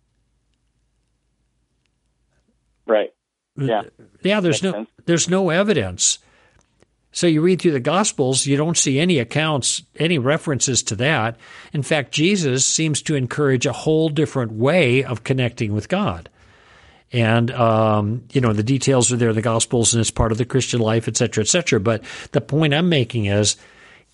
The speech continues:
Speaker 2: if you, if we're gonna use Jesus as an example, and I just suggest Jesus because, again, most people respect Jesus.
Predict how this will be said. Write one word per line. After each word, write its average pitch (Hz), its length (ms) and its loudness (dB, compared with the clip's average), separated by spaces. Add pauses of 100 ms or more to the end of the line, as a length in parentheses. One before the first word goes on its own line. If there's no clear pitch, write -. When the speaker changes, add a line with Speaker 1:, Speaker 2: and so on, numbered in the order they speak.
(120)
Speaker 2:
if 143 200 -2
you, 147 240 0
if 151 180 -2
we're 143 80 2
gonna 151 160 0
use 147 420 2
Jesus 156 720 0
as 131 440 0
an 139 100 0
example, 113 680 -2
and 104 100 -2
I 104 80 -2
just 135 480 -2
suggest 131 560 0
Jesus 135 460 0
because, 117 640 -2
again, 120 380 -2
most 123 420 0
people 139 760 -2
respect 120 560 -2
Jesus. 104 480 -2